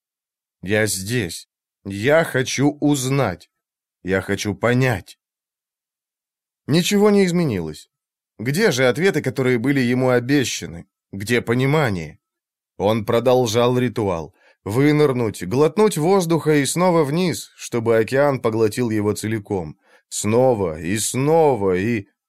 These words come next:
Ощущение было такое, будто он налетел на воздушный пузырь.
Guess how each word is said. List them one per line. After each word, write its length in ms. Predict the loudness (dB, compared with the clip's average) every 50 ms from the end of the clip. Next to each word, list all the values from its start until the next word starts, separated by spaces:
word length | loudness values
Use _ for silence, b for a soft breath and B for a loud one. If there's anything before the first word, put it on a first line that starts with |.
| _ _ _ _ _ _ -6
Ощущение 600 | -4 -4 -2 -4 -4 -2 -2 0 0 2 0 0
было 240 | 0 0 0 0 0
такое, 340 | -2 -2 0 0 2 2 2
будто 340 | 0 -2 -2 -2 -2 0
он 200 | 0 2 2 0
налетел 460 | 0 0 -2 -2 -2 -2 0 0 0 0
на 100 | 0 0
воздушный 560 | 0 -2 -2 -4 -4 -4 -4 -4 -4 -4 -4
пузырь. 460 | -4 -4 -6 -6 -6 -6 -8 -10 -12